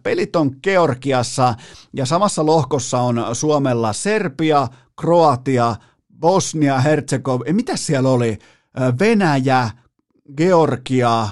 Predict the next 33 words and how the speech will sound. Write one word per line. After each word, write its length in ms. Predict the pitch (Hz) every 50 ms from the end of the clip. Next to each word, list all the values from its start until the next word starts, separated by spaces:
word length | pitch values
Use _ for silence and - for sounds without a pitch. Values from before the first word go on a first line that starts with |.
| 92 - -
ja 100 | 120 127
sitten 380 | - 143 139 131 135 139 120 107
vielä, 520 | 123 120 120 117 113 110 110 110 110 101 - - - - - -
ja 160 | 156 170 180
se 100 | 175 233
kuulosti 380 | 226 262 262 254 214 - 226
tosi 200 | 226 233 196 214
pahalta. 460 | 220 233 214 151 147 123 117 - - - - - - 151 -
<laughs> 280 | - - 208 - 240
Mä 80 | 240 - -
en 60 | 214
edes 160 | 208 175 185
muista, 300 | 226 233 240 226 - 190
miten 240 | 175 170 139 170 160
se 100 | 160 147
viesti 300 | 175 185 180 151 131 151
meni, 240 | 139 151 143 143 143
mutta, 300 | 139 127 120 127 139 131
äh, 60 | 120 - - - - - - - - _ _ _ _ _ 160 156 147 135 156
s-, 160 | 151 123 - -
siellä 360 | 127 - 180 175 185 180 180
on 280 | 180 180 180 165 139 - - 82 82 - - 135 -
chanssi 360 | - 202 202 190 190 - 156 143
saada 300 | 139 151 156 156 147 127
todella 460 | 131 - 180 175 170 160 156 147 131
hankala 680 | 113 143 165 180 180 170 156 135 135 135 123 120 117
tilanne 540 | - - 139 143 139 135 120 113 110 104 - -
eteensä, 500 | 127 123 127 127 123 117 107 104 120 113
nyt 240 | 117 131 151 -
niin 120 | 180 226 233
kuin 120 | 269 226
pitää 280 | - 254 - 240 240 247
ollakin, 520 | 240 196 147 120 - - - 113 101 104